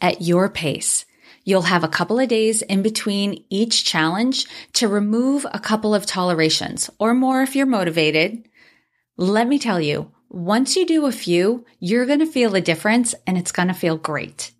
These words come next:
If you're interested in playing along with this challenge, go to women taking the lead dot com forward slash tolerations. That's T O L E R A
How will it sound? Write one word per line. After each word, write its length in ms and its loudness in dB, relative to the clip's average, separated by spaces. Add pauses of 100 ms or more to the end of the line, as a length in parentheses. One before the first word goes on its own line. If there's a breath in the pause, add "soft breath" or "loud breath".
(480 loud breath)
If 180 -4
you're 160 -2
interested 540 -2
in 100 -2
playing 320 0
along 280 0
with 120 -4
this 180 -2
challenge, 680 0
go 160 2
to 80 2
women 400 2
taking 340 0
the 140 0
lead 340 0
dot 240 0
com 440 -2
forward 360 0
slash 460 0 (180)
tolerations. 1080 0 (100)
That's 320 -2 (180)
T 480 0
O 240 0
L 460 0 (400 loud breath)
E 280 2
R 320 0
A 460 0